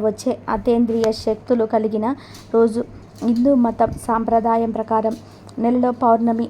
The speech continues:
అమావాస్య తిథులకు ఎంతో ప్రాముఖ్యత ఉంటుంది. పితృదోషం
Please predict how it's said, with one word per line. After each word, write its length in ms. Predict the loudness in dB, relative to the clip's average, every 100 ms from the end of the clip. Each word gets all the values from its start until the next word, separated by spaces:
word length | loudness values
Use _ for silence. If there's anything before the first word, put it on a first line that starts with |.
| -2 -2
అమావాస్య 500 | -2 -2 -2 -2 -2
తిథులకు 420 | 0 2 2 0 -6 -2
ఎంతో 240 | -2 0 -2 0
ప్రాముఖ్యత 460 | -2 -2 -4 -2 -2 -2
ఉంటుంది. 320 | -4 -4 -6 -10 -20 -20 -20 -20 -14 -8
పితృదోషం 680 | -6 -2 2 2 2 0